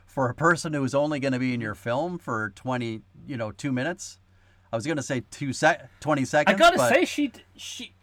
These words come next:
Speaker 2: I can't believe she
Speaker 1: the
Speaker 2: improvised
Speaker 1: phone,
Speaker 2: that
Speaker 1: I was
Speaker 2: phone
Speaker 1: gonna say the
Speaker 2: call.
Speaker 1: phone
Speaker 2: That
Speaker 1: call
Speaker 2: is
Speaker 1: with Mom. That's a,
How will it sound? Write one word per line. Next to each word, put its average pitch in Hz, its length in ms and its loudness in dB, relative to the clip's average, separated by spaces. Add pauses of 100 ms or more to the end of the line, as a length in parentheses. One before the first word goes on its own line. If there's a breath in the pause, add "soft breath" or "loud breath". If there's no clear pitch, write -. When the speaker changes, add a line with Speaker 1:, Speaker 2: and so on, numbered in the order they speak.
(140)
Speaker 2:
I 240 80 2
can't 294 260 0
believe 240 260 -2
she - 140 -4
Speaker 1:
the 214 60 0
Speaker 2:
improvised 180 460 0
Speaker 1:
phone, 262 160 8
Speaker 2:
that 190 100 2
Speaker 1:
I 202 80 8
was 226 80 2
Speaker 2:
phone 240 100 2
Speaker 1:
gonna 233 100 0
say 254 180 2
the 160 100 2
Speaker 2:
call. 143 80 -6
Speaker 1:
phone 208 140 6
Speaker 2:
That 196 100 -4
Speaker 1:
call 202 240 4
Speaker 2:
is 156 40 -2
Speaker 1:
with 143 80 -12
Mom. 165 520 0 (420 soft breath)
That's 277 240 -2
a, 220 100 -8